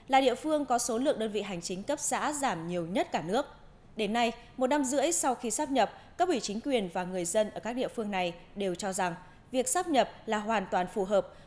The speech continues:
thuận lợi cho thực hiện các nhiệm vụ chính trị và mục tiêu phát triển kinh tế xã hội tại địa phương.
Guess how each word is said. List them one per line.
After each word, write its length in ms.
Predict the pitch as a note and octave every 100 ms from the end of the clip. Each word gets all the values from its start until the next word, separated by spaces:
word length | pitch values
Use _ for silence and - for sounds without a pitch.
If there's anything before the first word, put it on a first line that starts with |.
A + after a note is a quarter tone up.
| -
thuận 140 | C4
lợi 180 | C4+ B3
cho 120 | E4+
thực 160 | D#4+ F#3+
hiện 200 | G#3+ D3
các 100 | D#4
nhiệm 180 | D4+ F#3+
vụ 160 | A3+ -
chính 220 | - A3+
trị 260 | C#4+ D4 G#3 - -
và 80 | G3
mục 200 | F#3+ -
tiêu 180 | G#3+
phát 200 | G#3 D4+
triển 180 | - A#3 D#3
kinh 160 | A3+ G3
tế 260 | F3+ F3
xã 180 | G3+ G3+
hội 260 | C4 B3 -
tại 140 | G#3+ - D#3+
địa 100 | -
phương. 180 | F3+ E3+